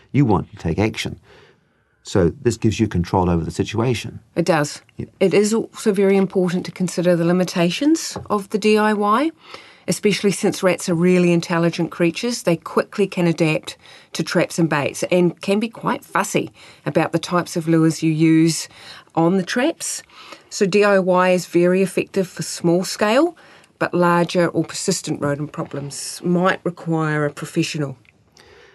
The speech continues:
Speaker 1: Yes, that's where a professional's experience will come in. They see things that you will not see, and they know things that you don't know. So their knowledge, their experience, and their equipment, they have different equipment,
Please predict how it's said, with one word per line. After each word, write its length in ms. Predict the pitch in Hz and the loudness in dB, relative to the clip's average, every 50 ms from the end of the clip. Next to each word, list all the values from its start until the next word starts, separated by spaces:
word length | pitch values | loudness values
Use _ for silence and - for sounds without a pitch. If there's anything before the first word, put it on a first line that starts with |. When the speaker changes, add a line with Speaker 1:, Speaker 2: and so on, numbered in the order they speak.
| _ _ _ | _ _ _
Speaker 1:
Yes, 180 | - 113 98 - | 0 0 2 4
that's 220 | 131 123 - - | 2 2 2 4
where 240 | 120 107 101 90 87 | 4 4 6 4 2
a 140 | 87 - 104 | 0 -4 -4
professional's 640 | - 113 - 127 117 - - 110 101 90 87 - - | -4 0 2 2 2 2 2 0 0 0 0 -4 -8
experience 520 | - - - - - 110 104 101 92 - | -12 -12 -6 0 2 2 2 2 0 -2
will 100 | - 92 | -6 -8
come 200 | - - 82 - | -6 -6 -8 -8
in. 120 | - - - - _ _ _ _ _ _ _ _ _ _ _ _ _ | -8 -10 -14 -20 _ _ _ _ _ _ _ _ _ _ _ _ _
They 180 | 110 117 123 | 0 2 2
see 200 | 113 - 120 110 | 2 2 2 0
things 600 | 101 - 104 95 90 90 87 87 - - - - _ _ _ _ _ _ _ _ _ _ | 2 2 2 0 2 2 0 -2 -4 -8 -12 -18 _ _ _ _ _ _ _ _ _ _
that 160 | - 92 82 - | -4 -4 -2 -2
you 140 | 92 95 | -2 0
will 80 | 85 90 | 0 0
not 180 | 90 71 - - | 0 -2 -4 -8
see, 380 | - - - 80 - 101 - _ - | -10 -10 -10 -10 -10 -12 -16 _ -2
and 100 | 101 95 | 0 2
they 120 | 95 95 104 | 4 4 4
know 180 | 107 110 107 | 4 2 2
things 300 | - - 82 80 82 82 | 0 -2 -6 -6 -6 -6
that 60 | 82 | -4
you 80 | 87 90 | -4 -4
don't 200 | 78 73 73 - | -4 -4 -4 -4
know. 260 | 78 73 65 - - - _ _ _ _ _ _ _ _ _ - - - _ _ _ _ _ _ | -6 -6 -8 -10 -14 -16 _ _ _ _ _ _ _ _ _ -20 -20 -20 _ _ _ _ _ _
So 340 | - - 101 92 87 - - - _ | -2 0 2 2 2 2 -2 -4 _
their 160 | - 117 120 | 2 4 4
knowledge, 440 | 120 113 110 110 110 110 107 - - - | 6 6 6 6 4 4 2 0 -4 -2
their 140 | - 113 113 | 2 2 2
experience, 600 | 104 - - - - 98 92 90 90 87 87 - - | 2 2 -2 -2 0 2 4 4 4 2 0 -2 0
and 120 | 104 107 | 2 4
their 120 | 110 117 120 | 4 4 4
equipment, 580 | 120 - - - - - - 92 85 - - | 2 0 0 -2 0 0 0 -2 -4 -6 -6
they 140 | - 104 107 | -2 0 2
have 180 | 107 98 87 - | 2 0 0 0
different 280 | - 113 - 110 101 | -2 -2 0 -2 -2
equipment, 500 | 95 - - 98 - 92 92 85 - - | -2 -2 -4 -4 -2 -2 -2 -4 -4 -8